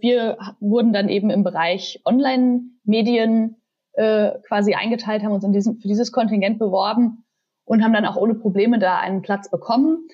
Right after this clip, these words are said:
Ähm, am Anfang hatten wir nur einen Platz zugeteilt bekommen. Das, ich glaube, das läuft vor allem auch einfach per Losverfahren. Ähm, für so einen Raum, einen Medienraum, der quasi nicht im Verhandlungssaal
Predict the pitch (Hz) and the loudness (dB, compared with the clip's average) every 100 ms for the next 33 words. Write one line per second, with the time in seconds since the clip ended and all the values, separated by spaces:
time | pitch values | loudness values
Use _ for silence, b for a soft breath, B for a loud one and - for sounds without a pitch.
0 | B B _ - 220 226 226 226 226 226 | B B _ -2 2 4 4 4 2 -2
1 | _ _ _ _ _ _ 214 220 269 277 | _ _ _ _ _ _ -2 0 0 0
2 | 277 240 247 233 233 233 226 226 233 226 | 0 0 2 2 2 2 0 2 2 2
3 | 208 233 - - - 254 269 254 240 233 | 0 -2 -6 -8 0 2 2 0 -2 -2
4 | 214 214 208 208 202 - - 185 - 180 | -6 -2 2 2 2 -2 -4 -4 -2 -2
5 | 185 180 185 190 - 165 190 - - 185 | 0 0 0 -2 -2 -2 0 -2 -6 -6
6 | 180 - 175 175 262 151 147 - - 214 | -8 -2 0 2 2 -2 -2 -4 -2 0
7 | 262 - B B B _ - 202 196 202 | -2 -4 B B B _ -2 0 2 4
8 | 202 202 - _ _ _ _ - 226 233 | 2 0 -8 _ _ _ _ -2 2 4
9 | 226 196 - 185 196 185 160 180 226 240 | 4 2 0 0 -2 -2 0 0 4 4
10 | 233 - - 180 180 240 269 254 208 185 | 2 -2 -4 0 2 4 4 2 2 0
11 | 196 208 185 - 180 190 190 196 - 196 | 2 2 2 0 0 0 0 -2 -2 -2
12 | 175 180 185 214 214 208 180 180 180 165 | -2 -2 0 0 0 0 0 0 0 -2